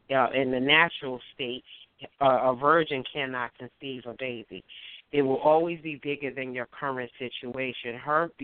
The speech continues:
conceiving the Son of God was bigger than her current situation, one, because of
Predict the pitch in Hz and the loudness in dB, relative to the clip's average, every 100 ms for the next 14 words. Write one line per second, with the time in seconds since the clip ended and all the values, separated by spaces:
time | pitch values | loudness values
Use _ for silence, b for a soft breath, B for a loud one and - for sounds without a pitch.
0 | - 147 120 - 151 139 127 120 - B | -4 -4 -4 -6 -4 -4 -4 -6 -10 B
1 | - 120 - 156 147 131 131 143 139 120 | -8 -8 0 4 4 2 4 4 4 0
2 | 98 - B - 139 131 120 160 165 147 | -4 -12 B -4 -2 -2 0 2 4 2
3 | 131 131 127 147 135 - 156 139 - - | -2 -4 -2 0 0 0 0 0 -4 -8
4 | 131 - 120 131 127 - 117 120 135 143 | -8 -8 -4 -2 -2 -4 -6 -2 0 0
5 | 139 - 139 127 | -2 -4 -4 -4